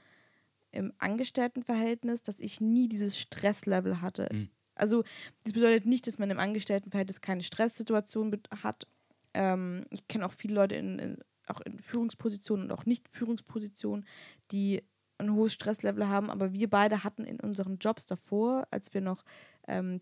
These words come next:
Speaker 1: teils festangestellt waren, hatten wir nie diese Situation, dass du um zwanzig Uhr dastehst und denkst so, „Okay, scheiße, ich muss es heute noch raushauen, weil heute ist die Deadline.“ Das war, das kam vielleicht in,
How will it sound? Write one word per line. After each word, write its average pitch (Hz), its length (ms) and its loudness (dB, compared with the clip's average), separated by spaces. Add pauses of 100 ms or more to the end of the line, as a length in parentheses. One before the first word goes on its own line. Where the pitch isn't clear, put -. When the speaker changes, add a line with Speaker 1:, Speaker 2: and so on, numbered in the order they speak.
Speaker 1:
teils 196 380 0
festangestellt 233 760 -4
waren, 226 340 0 (1500)
hatten 226 400 0
wir 226 120 6
nie 262 380 8
diese 226 220 2
Situation, 226 640 0
dass 220 160 -2
du 220 200 -2
um 208 280 -4
zwanzig 220 380 -2
Uhr 220 80 0
dastehst 208 500 0
und 202 120 -14
denkst 196 220 -4
so, 208 300 -4 (1200)
„Okay, 233 540 2
scheiße, 214 520 2
ich - 200 -6
muss 247 220 4
es - 140 -6
heute 220 520 2 (140)
noch 202 280 -4
raushauen, 208 640 0 (280)
weil 190 160 0
heute 208 140 0
ist 202 120 -8
die 202 80 -8
Deadline.“ 202 440 0
Das 196 140 -4
war, 208 120 8
das 190 220 -2
kam 226 200 0
vielleicht 208 400 0
in, 196 280 -6